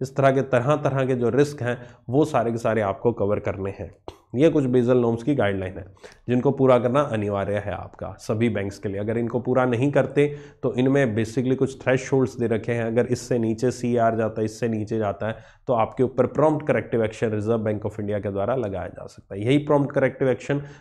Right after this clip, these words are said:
जिसको हाल ही में Reserve Bank of India ने, जिसमें से Central Bank of India को बाहर किया था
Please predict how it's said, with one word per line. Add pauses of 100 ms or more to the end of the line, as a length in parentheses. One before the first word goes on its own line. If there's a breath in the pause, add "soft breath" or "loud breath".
(140 loud breath)
जिसको
हाल
ही
में
Reserve
Bank
of
India
ने,
जिसमें
से
Central
Bank
of
India
को
बाहर
किया
था